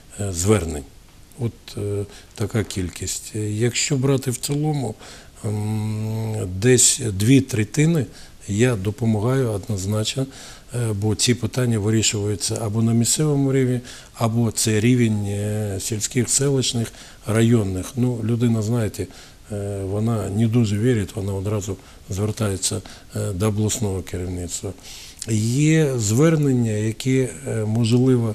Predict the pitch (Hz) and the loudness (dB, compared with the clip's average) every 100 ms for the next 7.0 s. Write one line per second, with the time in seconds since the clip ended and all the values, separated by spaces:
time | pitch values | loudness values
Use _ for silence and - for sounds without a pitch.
0 | - 113 127 131 - 113 - 104 - - | -4 -2 2 2 0 -4 -6 -8 -10 -20
1 | - - - 139 - 92 - 90 87 - | -16 -6 2 2 2 -2 -4 -4 -4 -4
2 | - 82 - - - - 110 110 110 110 | -6 -10 -16 -20 -20 -12 -4 -2 0 0
3 | 107 101 - - - 98 104 101 107 - | 0 -4 -12 -14 -6 -4 -2 0 0 -2
4 | 95 - 101 - 104 92 95 92 92 - | -6 -8 -8 -6 -6 -6 -6 -6 -6 -10
5 | - - 104 101 90 98 127 110 117 113 | -20 -12 -8 -6 -2 4 4 4 2 2
6 | 120 113 104 113 113 107 107 95 - 104 | 0 -2 -2 -2 -2 -2 -4 -4 -6 -6